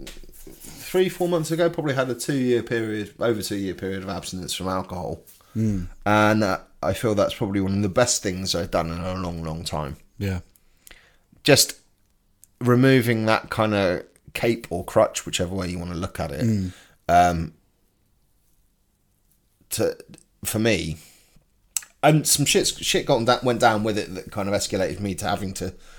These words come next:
Speaker 1: stop doing it, and I went through some really, and a really kind of interesting phase of just understanding that I can be an okay person and people aren't gonna fucking hate me if I'm not
Speaker 2: Mm.
Speaker 1: pissed.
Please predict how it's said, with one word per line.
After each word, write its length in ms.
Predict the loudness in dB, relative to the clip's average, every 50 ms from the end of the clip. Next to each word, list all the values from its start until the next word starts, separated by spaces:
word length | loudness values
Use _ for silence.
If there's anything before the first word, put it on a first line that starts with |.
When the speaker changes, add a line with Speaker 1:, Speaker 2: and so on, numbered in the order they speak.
| -20 -18 -10 -8
Speaker 1:
stop 340 | 0 4 4 4 4 2
doing 320 | 0 0 0 2 0 -2 -4
it, 280 | -6 -8 -8 -8 -12 _ _ _ _ _ _ _ _ _ 0
and 260 | 0 2 2 0 -2 -2
I 60 | 0
went 220 | 0 0 -2 -2
through 160 | -4 -4 -4
some 260 | -2 -2 -2 -2 -2 -2
really, 520 | -2 -2 -2 -2 -2 -2 -4 -4 -6 -8 -12 -18 _ _ _ _ _ _ _ _ _ _ _ _
and 160 | -4 -4 -2 -4
a 120 | -6 -6 -4
really 260 | -4 -4 -4 -4 -6
kind 260 | -6 -4 -4 -4 -2
of 200 | -4 -6 -10 -12 -10
interesting 360 | -8 -8 -6 -6 -6 -6 -4
phase 260 | 0 0 0 0 0
of 100 | -4 -6
just 260 | -4 -4 -4 -4 -6 -10 -20 -20 -20 -20 -20 -20 -20 -20 -20 -20 -20 -20 -20 -20 -20 -20 -20 -20 -20 -20 -18 -6 -2
understanding 500 | 0 0 0 2 0 0 0 0 -2 -2
that 100 | -2 -2
I 100 | -2 -2
can 180 | -2 -4 -2
be 160 | 0 2 2 2
an 100 | 2 0
okay 320 | -2 -4 -2 -2 -2 -2
person 360 | -2 -2 -2 -2 -2 -4 -6 -8
and 100 | -8 -10
people 180 | -10 -8 -8
aren't 140 | -8 -6 -6
gonna 140 | -6 -8 -8
fucking 280 | -8 -10 -12 -10 -12
hate 160 | -12 -12 -10 -10
me 100 | -10 -12
if 120 | -12 -12
I'm 120 | -12 -12 -12
not 120 | -8 -4
Speaker 2:
Mm. 160 | 0 0 0
Speaker 1:
pissed. 240 | 0 0 -4 -6 -10